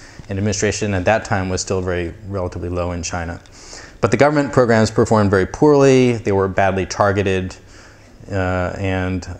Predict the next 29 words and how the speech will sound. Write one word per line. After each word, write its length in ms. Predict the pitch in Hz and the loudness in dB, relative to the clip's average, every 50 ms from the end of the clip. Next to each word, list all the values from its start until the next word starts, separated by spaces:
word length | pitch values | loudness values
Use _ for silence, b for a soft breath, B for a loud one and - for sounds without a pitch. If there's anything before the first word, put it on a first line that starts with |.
| - | -6
uh, 220 | 95 95 92 92 90 | -4 -4 -2 -2 -4
they 180 | 87 98 101 | -2 -2 0
had 320 | 95 101 98 90 90 82 - - | 2 2 0 0 -2 -8 -10 -8
low 260 | 104 101 98 101 104 98 | 0 2 4 4 4 4
repayment 480 | 95 98 92 - - 98 92 92 87 | 4 0 -2 -2 -2 -2 -2 -2 -2
rates, 420 | 90 90 90 90 - - - - - - - - - - - | -2 -2 -2 -2 -4 -6 -8 -10 -14 -20 -20 -20 -20 -6 -2
partly 240 | - 117 101 101 | 0 0 0 0
because 360 | 98 98 - - 101 95 90 92 | -2 -2 0 0 0 0 0 -2
they 120 | 98 98 | -2 0
were 140 | 95 98 95 | 0 0 0
scaled 480 | - - - - - 107 104 107 101 | 0 0 -2 0 2 4 4 4 4
up 220 | 104 98 98 101 - - - - | 4 2 2 0 -8 -14 -16 -20
kind 240 | - - 110 104 98 | -8 -6 -4 -2 -2
of 240 | 95 90 92 92 - | -2 -4 -4 -6 -8
in 160 | 95 92 90 | -8 -6 -6
a 100 | 87 90 | -6 -6
blind 460 | 87 - 98 92 92 95 95 95 92 | -6 -4 -4 -2 -2 -2 -2 -4 -4
fashion 680 | - - 85 85 85 - - 92 85 87 87 85 90 90 | -6 -6 -6 -6 -8 -8 -8 -8 -8 -8 -8 -8 -8 -8
without 480 | 92 90 95 90 90 87 - - - | -6 -4 -2 -2 -2 -2 -6 -8 -10
much 240 | 95 98 101 98 - | -4 -4 -4 -4 -4
attention 460 | 92 - - 95 92 - 90 92 90 | -8 -6 -6 -6 -6 -8 -10 -12 -12
to 420 | - - - 98 90 87 87 85 85 B B B B B B B B - | -14 -10 -8 -6 -6 -6 -6 -8 -10 B B B B B B B B -2
making 320 | 107 104 98 - - 92 | 0 0 2 0 0 -2
sure 320 | - - - 127 123 120 107 | 0 2 2 4 4 4 4
the 120 | 104 98 | 4 2
model 440 | 95 101 104 101 101 101 101 95 92 | 4 4 4 4 4 4 4 2 2
was 180 | 90 90 85 | 0 -2 -4
being 220 | - - 95 92 92 | -4 -6 -6 -4 -4
implemented 640 | 98 - - 95 92 92 92 92 90 90 87 87 85 | -6 -6 -6 -6 -6 -6 -4 -4 -4 -4 -6 -6 -10